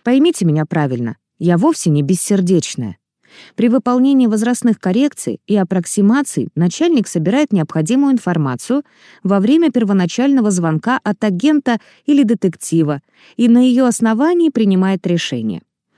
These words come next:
Он экономит своим сотрудникам время и силы, когда отвечает, что, хотя художники в Ф Б Р мастера своего дела,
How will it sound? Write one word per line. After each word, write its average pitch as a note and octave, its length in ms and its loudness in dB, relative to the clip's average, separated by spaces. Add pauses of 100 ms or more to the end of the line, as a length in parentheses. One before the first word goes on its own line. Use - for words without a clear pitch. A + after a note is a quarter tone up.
(340)
Он C4 200 2
экономит B3+ 480 0
своим A3+ 260 2
сотрудникам A3 680 0
время G#3+ 340 4
и A3 40 0
силы, A#3+ 460 0 (300)
когда F3+ 280 0
отвечает, A#3 640 0 (240)
что, - 400 -2
хотя A3+ 380 -2
художники D#3 680 -2
в C3 260 -4
Ф D3 240 0
Б F3+ 300 0
Р G2 120 -8 (320)
мастера C4 420 0
своего E3 340 -2
дела, D#4 340 2